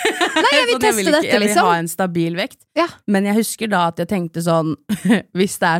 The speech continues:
Speaker 2: sånn at denne medisinen på magisk vis skulle gjort meg, eh, mye tynnere da, så tenkte jeg mye på at jeg hadde, jeg hadde f-,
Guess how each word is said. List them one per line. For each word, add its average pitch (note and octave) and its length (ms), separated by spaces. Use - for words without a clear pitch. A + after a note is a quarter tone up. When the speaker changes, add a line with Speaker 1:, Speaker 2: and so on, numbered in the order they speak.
Speaker 2:
sånn E3 160
at E3+ 80
denne E3 240
medisinen D3+ 640
på A3 120
magisk D#3+ 680
vis D3 320
skulle E3 300
gjort - 180
meg, E3 240
eh, D#3 220
mye G3+ 400
tynnere D#3 340
da, A#3+ 120
så C#4+ 240
tenkte G#3 320
jeg F3 260
mye G#3+ 480
på D#3+ 220
at G3 240
jeg E3+ 320
hadde, F3 220
jeg G3 120
hadde F#3+ 180
f-, - 220